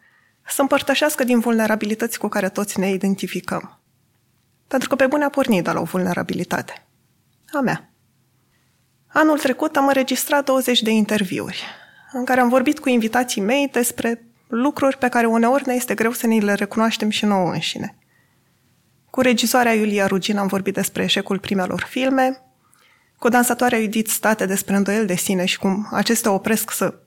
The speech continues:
creeze un spectacol, iar cu jurnalistul Radu Ciorniciuc despre încălcarea unor reguli profesionale.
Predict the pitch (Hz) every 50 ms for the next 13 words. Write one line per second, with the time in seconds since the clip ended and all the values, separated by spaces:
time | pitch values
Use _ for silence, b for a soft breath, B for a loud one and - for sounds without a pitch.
0 | - - _ - - 208 202 208 196 202 190 190 - - - 165 - - - 220
1 | 240 - - 262 277 - - _ _ _ _ _ _ _ _ _ _ _ _ _
2 | _ - 262 254 262 - 262 247 254 247 247 247 247 254 262 277 - - 254 240
3 | 220 220 B B B B B B B 240 233 233 226 220 208 - - 196 185 -
4 | 196 185 - - 277 285 - - - - - B B B B - 254 247 247 -
5 | 254 254 247 254 247 247 269 262 247 240 240 240 233 226 240 233 233 226 214 -
6 | - 214 202 - 202 - - 185 180 170 - - - -